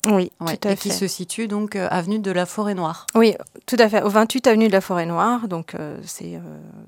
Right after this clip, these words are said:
Speaker 1: c'est dans le prolongement, en fait, de l'avenue des Vosges. Euh, on a essayé un peu de, de vulgariser avec Florence, donc mon associée, hein,
Speaker 2: Oui.
Speaker 1: qui se trouve, elle, à côté d'Annecy.
Speaker 2: D'accord.
Speaker 1: Euh, on s'est découvertes toutes les deux en, en formation.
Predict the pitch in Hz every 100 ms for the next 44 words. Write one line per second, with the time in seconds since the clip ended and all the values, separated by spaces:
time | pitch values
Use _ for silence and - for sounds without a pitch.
0 | 185 - 180 175 - 170 180 185 185 175
1 | 180 - 175 170 170 175 190 185 180 190
2 | 240 269 180 - - - - - 190 190
3 | 185 185 185 180 180 180 175 - 180 208
4 | 220 - 247 254 233 240 220 202 196 190
5 | 202 214 208 196 196 196 240 214 - 180
6 | 190 214 170 175 165 165 175 - 220 254
7 | 180 220 247 190 - 214 196 175 160 175
8 | 185 165 165 - 254 320 - - - -
9 | - 196 190 185 190 240 214 214 220 202
10 | 214 - - 202 185 208 214 165 160 190
11 | 202 208 170 - 175 214